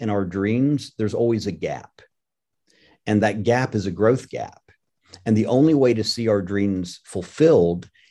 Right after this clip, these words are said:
is to grow from the person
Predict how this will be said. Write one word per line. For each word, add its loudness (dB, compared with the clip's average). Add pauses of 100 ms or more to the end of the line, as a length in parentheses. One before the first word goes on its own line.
is 0
to 0
grow 2
from -2
the -2
person -4